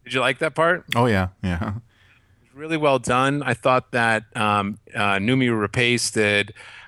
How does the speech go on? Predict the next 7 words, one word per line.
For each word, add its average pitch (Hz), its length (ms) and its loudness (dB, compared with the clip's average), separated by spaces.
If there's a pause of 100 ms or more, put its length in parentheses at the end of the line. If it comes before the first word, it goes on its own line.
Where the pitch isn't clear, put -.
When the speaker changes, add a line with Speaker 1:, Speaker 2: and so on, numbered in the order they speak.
(160)
Speaker 1:
a 117 100 2
great 135 380 -2
job 123 640 -2
in, 107 520 -2 (840)
I, 127 200 0
I - 20 2
mean, 147 220 2